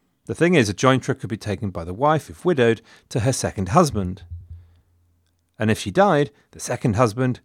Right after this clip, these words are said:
could keep it while he lived, so a jointurer could mean land got alienated for quite a while.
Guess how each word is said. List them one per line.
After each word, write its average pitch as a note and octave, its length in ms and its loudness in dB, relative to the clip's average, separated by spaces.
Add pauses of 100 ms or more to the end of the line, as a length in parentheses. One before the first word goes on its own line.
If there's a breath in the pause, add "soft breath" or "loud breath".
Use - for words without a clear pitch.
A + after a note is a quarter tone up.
(140)
could - 120 -4
keep - 220 -6
it B2+ 100 -6
while G#2 200 -2
he C3+ 100 -4
lived, F3 340 0 (300 loud breath)
so D#3 220 4
a C#3+ 60 6
jointurer F#3 480 2
could - 200 -8
mean A2+ 200 -2
land A2 320 -2
got A2+ 160 -2
alienated A2 680 -2 (200)
for - 100 -12
quite D#2 300 -8
a F#2+ 80 -6
while. F2+ 400 -6